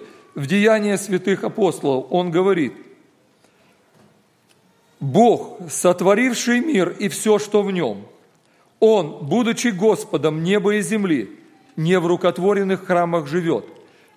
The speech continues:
и не требует служения рук человеческих, как бы имеющий в чем-либо нужду,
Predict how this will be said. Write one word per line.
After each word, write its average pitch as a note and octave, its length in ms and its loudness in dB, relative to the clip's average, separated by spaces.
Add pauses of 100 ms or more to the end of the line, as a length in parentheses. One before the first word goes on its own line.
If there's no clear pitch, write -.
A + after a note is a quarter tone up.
и A3+ 140 2
не G#3+ 120 2
требует A3+ 580 0
служения G3+ 680 0
рук F3 280 -2
человеческих, G#3 880 -4 (340)
как F#3 280 2
бы E3+ 180 0
имеющий G#3+ 680 -2
в F3+ 120 -10
чем-либо E3 600 0
нужду, F3+ 500 -4